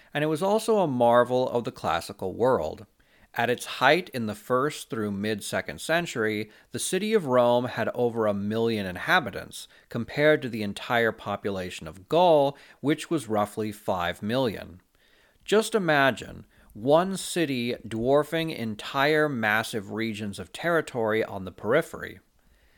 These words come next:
But the Roman city system collapsed, and across Europe, peoples and political power spread out into the countryside. Where the people were, so was production,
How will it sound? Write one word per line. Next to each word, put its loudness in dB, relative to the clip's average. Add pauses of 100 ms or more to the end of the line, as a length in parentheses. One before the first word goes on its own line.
(120)
But -8
the 6
Roman 2
city -2
system -4
collapsed, -4 (240)
and -2
across 2
Europe, 2
peoples -2
and -6
political -2
power 2
spread 2
out 2
into -10
the -10
countryside. -8 (540)
Where 2
the -2
people 2
were, 2
so 2
was 0
production, 0